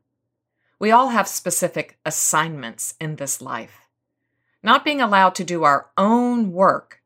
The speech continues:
prevents us from realizing the growth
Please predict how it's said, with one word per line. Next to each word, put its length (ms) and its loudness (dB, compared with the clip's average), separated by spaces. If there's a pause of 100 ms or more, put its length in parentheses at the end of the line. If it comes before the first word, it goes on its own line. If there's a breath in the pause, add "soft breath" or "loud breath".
(120)
prevents 500 2
us 200 2
from 380 -2
realizing 800 2
the 100 -6
growth 760 0